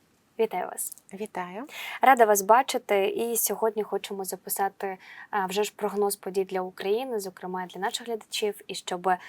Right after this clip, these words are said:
Speaker 1: знову ж таки, не налякати їх, да, попередити про можливу небезпеку. А, всі зараз масово попереджають про те, що останній тиждень літа, незважаючи на пе-, процес перемовин, так, він буде досить напруженим і що ворог зараз готує удар.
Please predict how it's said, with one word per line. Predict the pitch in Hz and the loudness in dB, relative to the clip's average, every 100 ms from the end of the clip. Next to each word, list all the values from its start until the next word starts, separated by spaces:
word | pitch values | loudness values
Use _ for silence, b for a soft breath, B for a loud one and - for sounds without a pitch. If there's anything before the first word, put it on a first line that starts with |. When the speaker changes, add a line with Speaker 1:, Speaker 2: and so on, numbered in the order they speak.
| B B | B B
Speaker 1:
знову | 202 190 | -2 -2
ж | - | -4
таки, | - 190 | -8 -6
не | 185 190 | -2 2
налякати | 220 208 202 214 226 214 | 2 2 4 4 4 2
їх, | 196 185 196 | -4 -6 0
да, | 202 | 0
попередити | 208 190 196 202 190 185 | 0 -2 -2 -2 -2 -6
про | - 190 | -6 -6
можливу | 190 185 196 196 | -4 -4 -2 -2
небезпеку. | 185 180 196 - - - 208 B B B B | -4 -6 -4 -2 -4 -4 -8 B B B B
А, | 220 | -4
всі | 208 - | -2 -4
зараз | 262 233 208 214 | 2 2 2 0
масово | 208 - 202 196 | -2 -2 -4 -4
попереджають | 196 - 196 185 196 185 180 185 | -6 -6 -6 -2 0 0 -4 -12
про | - 190 | -16 -8
те, | 196 | -6
що | 190 - 190 | -6 -6 -6
останній | - 190 196 190 | -2 0 2 0
тиждень | 196 190 190 190 | 0 0 0 -2
літа, | 190 190 180 | 0 -2 -2
незважаючи | 180 185 190 185 185 | -6 -6 -6 -6 -8
на | |
пе-, | 185 190 | -8 -10
процес | - 190 190 185 | -8 -6 -6 -8
перемовин, | - 185 214 240 196 | -8 0 0 2 0
так, | 190 196 | 0 -2
він | 180 185 | -6 -8
буде | 196 190 | -4 -4
досить | 180 202 196 185 - B B B | 0 -2 -2 -4 -10 B B B
напруженим | 214 208 220 240 233 220 208 - | 0 2 2 0 0 0 0 -2
і | 202 202 202 | -4 0 0
що | 196 - 185 | 0 -6 -8
ворог | 180 196 233 214 | 0 2 4 2
зараз | 196 190 208 214 | 0 2 2 0
готує | 190 185 196 190 | -6 -6 -4 -4
удар. | - 196 180 - | -4 -2 -2 -2